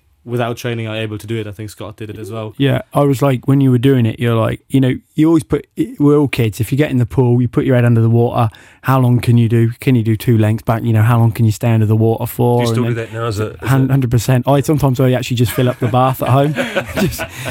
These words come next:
Speaker 2: try and do lengths and stuff like that. You know?
Speaker 1: So yeah,
Speaker 2: <laughs>
Speaker 1: you just do, um, yeah,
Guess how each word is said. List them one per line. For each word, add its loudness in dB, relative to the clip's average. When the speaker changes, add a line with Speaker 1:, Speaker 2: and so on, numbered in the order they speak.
Speaker 2:
try 0
and -2
do 2
lengths -2
and 2
stuff -2
like 0
that. -2
You -2
know? 0
Speaker 1:
So -2
yeah, -4
Speaker 2:
<laughs> -4
Speaker 1:
you -20
just -10
do, -4
um, -8
yeah, -8